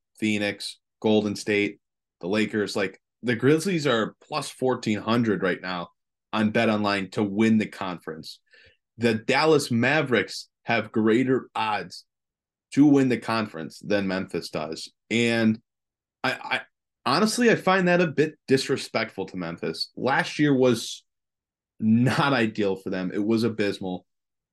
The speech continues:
but they have been a fifty win ball club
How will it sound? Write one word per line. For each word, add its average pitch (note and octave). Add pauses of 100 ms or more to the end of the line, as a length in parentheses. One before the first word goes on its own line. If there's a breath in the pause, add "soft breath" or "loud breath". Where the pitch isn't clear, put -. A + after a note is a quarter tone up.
(160)
but C3+ (260)
they C3
have C#3
been B2+
a A2+
fifty C3+
win A2+
ball A2+
club F#2+